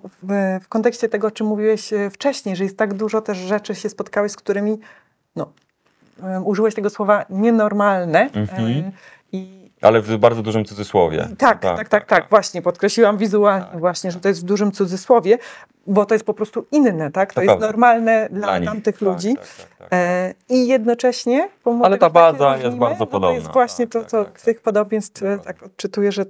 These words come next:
Speaker 1: e, jednocześnie jest tak bardzo wiele. Masa myśli, masa tematów, w ogóle masa inspiracji, masa motywacji. To będzie trudne pytanie.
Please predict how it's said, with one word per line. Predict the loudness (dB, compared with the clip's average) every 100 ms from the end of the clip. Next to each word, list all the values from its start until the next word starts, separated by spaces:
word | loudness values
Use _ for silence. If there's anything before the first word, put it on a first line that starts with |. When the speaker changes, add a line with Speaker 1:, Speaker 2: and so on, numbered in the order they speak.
| _ -10
Speaker 1:
e, | -8 -10 -12 -16 -8
jednocześnie | -2 -2 -2 -4 -4 -6
jest | -6 -6
tak | -6
bardzo | -6 -4 -2 -2 -2
wiele. | -2 -2 -6 -14 -18 -18 -20 _ -20 -20 _ _ -10
Masa | -6 -2 0
myśli, | 0 0 -2 -2 0 0 -2
masa | -2 0 0
tematów, | 2 2 2 2 2 0
w | -4
ogóle | -2 0
masa | 0 0 -2
inspiracji, | -2 0 0 2 2 0 0
masa | -2 0 0
motywacji. | 0 0 0 -2 0 -2 -4 -20 -20 _ _ _ _ _ _ _ _ _ _ _ -2
To | 2
będzie | 2 2
trudne | 0 0 -2
pytanie. | 0 0 0 -2